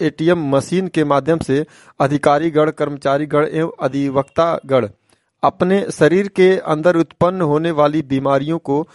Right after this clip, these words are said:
जानकर भविष्य के प्रति जागरूक हो सकेंगे। उसके बाद जनपद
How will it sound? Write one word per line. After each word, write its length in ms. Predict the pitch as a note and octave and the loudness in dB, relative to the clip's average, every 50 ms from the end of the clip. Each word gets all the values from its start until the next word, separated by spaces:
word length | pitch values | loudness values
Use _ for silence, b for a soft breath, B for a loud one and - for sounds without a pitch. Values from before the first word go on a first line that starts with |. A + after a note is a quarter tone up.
| b b b b - | b b b b -2
जानकर 520 | B2+ C#3+ D#3+ F3 F3 - - A#2 G#2+ A2 | 0 0 2 0 -2 -2 -4 -4 -4 -4
भविष्य 440 | G#2+ - B2 C3 D3+ G3 G3 - F#3+ | -4 -2 0 0 0 0 -4 -6 -6
के 120 | - E3+ | -4 -4
प्रति 360 | D#3 - - C#3+ - - E3+ D#3 | -2 -2 -4 -4 -4 -6 -8 -8
जागरूक 520 | B2 A2+ C#3 C#3 C3+ C3 C3+ D#3 D3 - | -4 0 0 0 0 2 0 0 0 2
हो 120 | - A#2 | 0 -2
सकेंगे। 480 | G#2 - G#2 - - F#2+ G2 F#2+ F#2 F#2+ - _ b b b b b b _ - | -2 -2 -6 -10 -10 -12 -12 -14 -16 -16 -18 _ b b b b b b _ -10
उसके 220 | D3 - - D3 | -8 -2 0 0
बाद 300 | B2+ A#2 B2+ C3 C3+ C3+ C3 b b b b b b - | 2 4 2 2 0 -2 -6 b b b b b b -6
जनपद 600 | B2 A#2+ A#2 C#3 C#3 C3+ - D#3 D3 C#3+ D3 C#3+ | -4 0 0 0 2 2 2 2 2 0 -2 -4